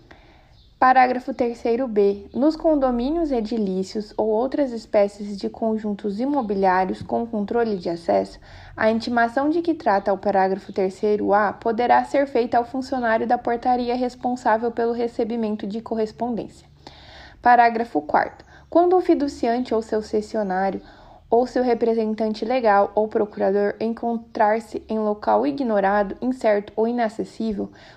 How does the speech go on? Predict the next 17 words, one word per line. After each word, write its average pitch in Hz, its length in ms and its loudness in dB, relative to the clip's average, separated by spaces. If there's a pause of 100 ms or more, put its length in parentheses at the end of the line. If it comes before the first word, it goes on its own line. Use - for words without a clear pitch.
o 254 100 -2
fato 269 380 4
será 247 480 4
certificado 285 840 2
pelo 196 220 0
serventuário 202 920 -2
encarregado 226 640 2
da 269 80 0
diligência 208 760 -6 (460)
e 233 60 2
informado 262 800 0
ao 240 200 6
oficial 240 460 0
de 214 100 -4
registro 220 520 -4
de 202 100 -4
imóveis, 202 580 0